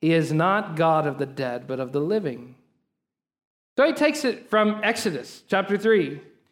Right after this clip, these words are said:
He says, "Look, y'all, I, I'll, I'll just play, I'll, I'll, I'll, I'll get on your ground. You believe there's nothing else. There's plenty in Daniel seven, for example, or Daniel nine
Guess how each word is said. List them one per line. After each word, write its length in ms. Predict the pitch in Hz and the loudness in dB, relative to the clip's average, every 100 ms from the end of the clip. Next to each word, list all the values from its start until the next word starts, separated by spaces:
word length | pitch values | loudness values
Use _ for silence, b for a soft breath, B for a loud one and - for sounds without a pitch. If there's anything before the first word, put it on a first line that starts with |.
| - | -2
He 80 | 196 | 0
says, 180 | 214 214 | 0 2
"Look, 360 | 247 - - 208 | 0 0 -4 0
y'all, 340 | 240 247 - | 2 2 -2
I, 80 | 208 | -4
I'll, 200 | - 240 | 0 2
I'll 140 | 240 | 2
just 200 | 254 254 | 0 -2
play, 360 | 247 214 180 175 | 0 0 0 -2
I'll, 140 | 185 196 | 0 0
I'll, 240 | 185 202 180 | 0 -2 0
I'll, 160 | 202 | 0
I'll 120 | 196 | 0
get 160 | 202 214 | 0 2
on 120 | 202 | 2
your 120 | 185 | 2
ground. 480 | 175 160 123 113 120 _ _ _ _ _ _ - | 0 -2 -4 -8 -14 _ _ _ _ _ _ -2
You 100 | 202 | 2
believe 220 | 233 240 | 4 4
there's 200 | 220 190 | 4 4
nothing 320 | 220 247 254 | 4 4 4
else. 120 | 220 202 | 2 0
There's 140 | 196 | -4
plenty 460 | - 262 320 233 196 | 0 4 4 4 4
in 140 | 175 | 2
Daniel 400 | 190 220 214 165 | 2 2 2 0
seven, 520 | - 220 220 151 135 | 0 2 2 0 -6
for 140 | 151 151 | -2 -2
example, 440 | 147 139 131 170 | -2 -4 -2 2
or 180 | 190 170 | 2 4
Daniel 360 | 175 185 165 | 2 2 2
nine 600 | 156 190 214 185 151 151 | 2 4 4 2 0 -2